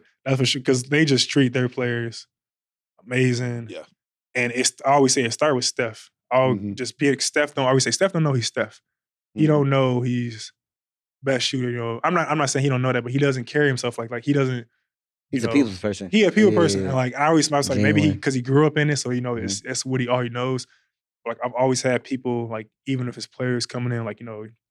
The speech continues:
Speaker 1: know that first week before training camp, they bring players in.
Speaker 2: Yeah.
Speaker 1: And so even when I was there in the rookie year or second year, you there when they there. So
Speaker 2: Mm-hmm.
Speaker 1: you doing all that. And I've always, not, everything is Steph is like, "Yo, Steph talked to me." Like, he, he came up and asked me, like, how I was and asked my name. And I was like, "Yo, like, yeah, so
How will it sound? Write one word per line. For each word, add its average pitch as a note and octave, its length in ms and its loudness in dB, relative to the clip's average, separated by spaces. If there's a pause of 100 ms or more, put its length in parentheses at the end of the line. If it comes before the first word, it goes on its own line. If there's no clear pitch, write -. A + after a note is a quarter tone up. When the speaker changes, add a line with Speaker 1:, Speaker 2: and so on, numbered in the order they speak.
Speaker 1:
know D#3 100 2
that B2+ 160 2
first C#3 260 2
week C3 160 0
before B2 200 -2
training B2+ 260 0
camp, B2 180 -8
they A#2+ 100 -2
bring B2 240 -2
players B2 400 -6
in. B2 360 -4
Speaker 2:
Yeah. A2+ 220 0 (180)
Speaker 1:
And B2 180 -4
so B2+ 200 -2
even D#3+ 160 4
when D3 120 4
I C#3 60 2
was B2+ 140 0
there C3+ 100 2
in B2+ 100 -2
the B2 80 -4
rookie B2+ 240 0
year A#2+ 160 -4
or A2+ 280 -6
second C#3 420 -4
year, B2+ 80 -2
you C#3 120 0
there C3 300 0 (180)
when B2 120 -12
they B2+ 100 0
there. A#2 360 -6
So A2 60 -12
Speaker 2:
Mm-hmm. G2+ 220 -6
Speaker 1:
you B2 80 -2
doing B2+ 200 -2
all A#2+ 100 -4
that. A#2 140 -8
And A#2 80 -12
I've B2 60 -6
always, B2+ 460 -2 (200)
not, C#3 220 -2
everything C3+ 540 -2
is A#2 60 -8
Steph A#2 240 -8
is G#2+ 100 -18
like, G2+ 160 -18
"Yo, B2+ 300 -8
Steph - 300 -16
talked C#3+ 300 -8
to C#3+ 60 -16
me." C3+ 200 -12 (420)
Like, G#2+ 100 -14
he, A#2+ 200 -10 (340)
he C#3 80 -18
came D3+ 160 0
up B2+ 80 -2
and B2 120 -8
asked C3 260 -8
me, C3+ 200 -6
like, A#2 140 -8
how B2+ 140 -4
I - 20 -4
was B2+ 280 -4
and A#2 60 -12
asked A#2+ 140 -14
my B2+ 80 -14
name. B2+ 200 -10
And B2+ 80 -12
I B2+ 40 -14
was A#2+ 80 -16
like, A2 100 -20
"Yo, D#3 200 -4
like, B2+ 180 -8
yeah, D#3+ 160 -8
so C#3+ 160 -14